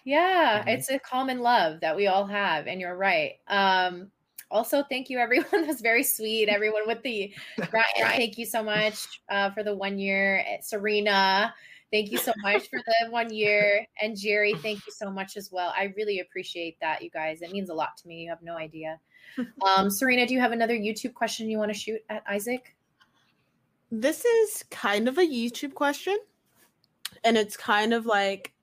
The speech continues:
Speaker 3: a, I saw it on Instagram and I'm curious question.
Speaker 2: Okay.
Speaker 3: So I noticed you did a Disney Institute class.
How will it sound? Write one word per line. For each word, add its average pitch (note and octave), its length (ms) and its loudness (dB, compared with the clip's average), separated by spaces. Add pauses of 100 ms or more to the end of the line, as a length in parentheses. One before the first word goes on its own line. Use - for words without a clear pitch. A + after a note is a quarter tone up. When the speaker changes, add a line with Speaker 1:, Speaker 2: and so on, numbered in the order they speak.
(160)
Speaker 3:
a, F#3+ 640 -4 (360)
I G3+ 80 2
saw G3+ 240 0
it G3 80 0
on F#3+ 120 0
Instagram G3 760 -4
and F3 100 -8
I'm F3 140 -10
curious E3+ 720 -10
question. A3+ 560 -4 (280)
Speaker 2:
Okay. A#3+ 280 -8 (140)
Speaker 3:
So A#3+ 220 2
I G#3 180 4
noticed C#4+ 640 4
you C4 100 -2
did G3+ 280 0
a G3+ 260 0
Disney B3+ 560 -2
Institute A3 760 -4
class. D3+ 720 -4